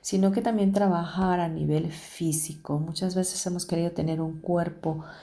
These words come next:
eh, más estilizado, estar más saludables en nuestro hígado, nuestro páncreas, eh, nuestros sistemas, y no lo hemos podido lograr y necesitamos quizás una ayudadita, ¿no? Pues hoy te ofrezco la,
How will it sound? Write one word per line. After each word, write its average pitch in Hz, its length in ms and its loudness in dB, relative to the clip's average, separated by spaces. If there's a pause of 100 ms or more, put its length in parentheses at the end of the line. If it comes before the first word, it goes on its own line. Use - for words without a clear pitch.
(220)
eh, 156 280 2
más 160 260 2
estilizado, 165 1080 2
estar 156 260 -2
más 160 220 -2
saludables 170 680 2
en 160 100 -4
nuestro 156 360 -2
hígado, 160 400 0
nuestro 151 440 -2
páncreas, 160 760 0
eh, 156 300 0
nuestros 156 340 -4
sistemas, 170 760 2 (360)
y 196 80 6
no 226 140 8
lo 269 80 2
hemos 285 180 6
podido 247 300 2
lograr 220 480 2
y 214 100 0
necesitamos 220 720 0
quizás 247 380 -2
una 254 140 0
ayudadita, 165 640 2
¿no? 180 280 -2
Pues 185 380 -2 (840)
hoy 196 160 4
te 202 120 2
ofrezco 180 460 2
la, 170 300 -2